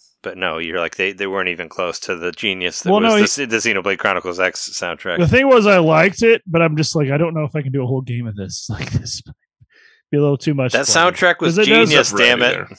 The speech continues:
Speaker 1: It was genius. Xenoblade <laughs> Chronicles X soundtrack was genius, is what I'm saying.
Speaker 2: <laughs>
Speaker 1: I, I, I mean, from all the soundtracks that I heard on Tetris Effect, it had nothing, nothing compared to Xenoblade Chronicles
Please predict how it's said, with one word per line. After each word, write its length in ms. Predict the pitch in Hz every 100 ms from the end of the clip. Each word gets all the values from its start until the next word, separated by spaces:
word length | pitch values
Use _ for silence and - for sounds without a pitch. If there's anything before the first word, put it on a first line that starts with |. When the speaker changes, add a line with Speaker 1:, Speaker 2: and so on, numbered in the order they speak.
| -
Speaker 1:
It 40 |
was 140 | 104 -
genius. 840 | - 135 131 113 95 - - - 110
Xenoblade 320 | 104 107 98
<laughs> 120 | -
Chronicles 420 | 131 107 104 98
X 200 | 101 -
soundtrack 420 | 104 92 - 92
was 140 | 95 87
genius, 500 | 98 95 87 80 -
is 100 | 90
what 100 | 90
I'm 120 | 87
saying. 320 | 92 87 82 156 127
Speaker 2:
<laughs> 60 | 160 123 - - - _ -
Speaker 1:
I, 120 | 120 127
I, 120 | 139 127
I 40 |
mean, 260 | 123 120 -
from 240 | - 131
all 120 | 143
the 60 | 135
soundtracks 520 | - 127 117 127 110
that 100 | 110
I 100 | 104
heard 380 | 101 104 95 85 _ -
on 340 | 90 87 87 _
Tetris 340 | - 87 - 78
Effect, 380 | - 85 78 -
it 60 | 87
had 120 | 90
nothing, 600 | 98 101 98 - 80 76 _
nothing 340 | - 92 95
compared 380 | - - 90 85
to 60 | 82
Xenoblade 420 | 76 85 80 82
Chronicles 600 | - 78 78 78 - -